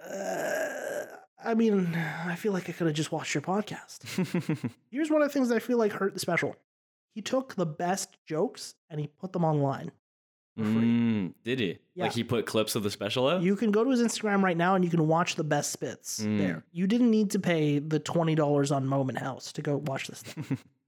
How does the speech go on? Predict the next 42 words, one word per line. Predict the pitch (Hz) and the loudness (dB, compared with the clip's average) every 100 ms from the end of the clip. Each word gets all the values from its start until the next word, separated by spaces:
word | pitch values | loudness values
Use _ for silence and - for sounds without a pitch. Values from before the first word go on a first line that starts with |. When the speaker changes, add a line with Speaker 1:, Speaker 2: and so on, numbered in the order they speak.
| _ | _
Speaker 2:
<laughs> | _ _ _ - | _ _ _ -8
Speaker 1:
All | 175 | -4
the | 202 | 0
best | 208 - | 0 0
bits | 208 208 | -4 0
of | |
this | 190 190 | -2 -2
special | 202 208 170 170 - | -2 0 2 2 0
are | 165 160 | -2 2
on | 165 165 | 4 4
YouTube. | 175 - 107 - _ _ _ _ _ _ _ _ _ _ 156 | 2 0 -10 -12 _ _ _ _ _ _ _ _ _ _ -10
Right? | 156 | -8
So | - 165 | 0 2
I'm | 160 | 4
watching | 202 226 214 | 2 4 4
the | 165 | 4
whole | 233 285 | 4 2
thing | 190 160 | 0 2
and | 156 | 0
it's | 151 | 0
like, | 151 151 | 0 2
well, | 190 208 | 4 4
I | |
guess | 190 233 | 4 2
it | 254 | 2
suffers | - 226 233 208 | 0 -2 0 -2
from | - 185 | 2 2
that | 165 | 2
thing | - 175 | 0 0
of | 160 160 | 2 2
you | |
put | 156 175 | 0 2
all | 196 185 | 4 4
the | |
best | 160 165 - | 2 0 2
moments | 160 160 180 - | 4 6 4 0
from | 160 | 0
your | 147 | 2
movie | 143 156 170 151 | 4 4 4 2
in | 139 | 2
the | |
trailer. | - 156 147 135 - | 0 0 0 -2 -4